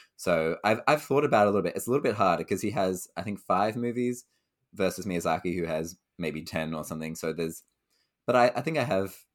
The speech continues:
five that are, I think some will be similar, but, um,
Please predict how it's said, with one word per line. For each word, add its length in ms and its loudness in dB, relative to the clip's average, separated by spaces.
five 360 4
that 140 2
are, 320 2
I 40 -2
think 120 0
some 160 6
will 80 2
be 300 0
similar, 400 -4
but, 260 2
um, 440 -4